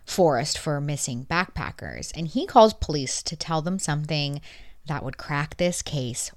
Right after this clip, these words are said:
wide open. But although there is record of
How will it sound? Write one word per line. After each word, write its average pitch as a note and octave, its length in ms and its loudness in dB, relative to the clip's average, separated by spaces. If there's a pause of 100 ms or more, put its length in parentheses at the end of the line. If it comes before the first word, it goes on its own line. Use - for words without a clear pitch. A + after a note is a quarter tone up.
(100)
wide C#3 800 -6
open. A#2+ 600 -10 (400)
But F3 680 4
although F#3+ 320 4
there E4+ 180 4
is F4 220 4
record D#3+ 720 -2
of D3+ 240 -6